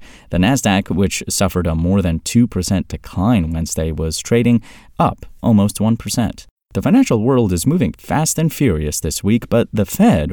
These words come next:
remained the focus Thursday morning. Fed Chair Jerome Powell, while cementing a pivot in the central bank's rate plans, gave investors looking for quick interest rate cuts a wake-up call. He hinted that he views it unlikely that the bank would begin to cut rates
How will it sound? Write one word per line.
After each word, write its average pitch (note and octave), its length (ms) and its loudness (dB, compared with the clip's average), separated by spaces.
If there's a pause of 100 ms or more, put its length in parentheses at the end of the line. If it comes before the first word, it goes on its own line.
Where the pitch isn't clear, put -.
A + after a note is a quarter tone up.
remained F2+ 400 0
the - 40 -6
focus - 380 -2
Thursday D2+ 340 -4
morning. E2 440 -2 (320)
Fed A#2+ 160 0
Chair A#2 160 2
Jerome F#2 320 0
Powell, F2 460 0
while D#2+ 420 -4
cementing E2 560 -2
a D2+ 80 -4
pivot G#2 440 0
in D#2 140 -4
the D#2 80 -4
central D#2+ 360 -2
bank's D#2+ 440 -6
rate F#2 380 -2
plans, A#2 420 2 (380)
gave D3 200 2
investors D3 600 2
looking D3+ 480 2
for - 160 -2
quick - 340 0
interest C3 400 -2
rate B2+ 200 0
cuts - 420 -2
a D#3 100 -2
wake-up E3+ 380 2
call. F2 360 0 (280)
He G#2+ 140 2
hinted F#2 360 2
that E2 180 -2
he F#3 220 0
views G#2 400 4
it G2 140 2 (100)
unlikely G2+ 640 2
that E2 160 -4
the E2 100 -4
bank E2 280 -4
would F2 120 -4
begin G#2 260 0
to G#2+ 100 -6
cut B2+ 200 -2
rates A#2 320 -2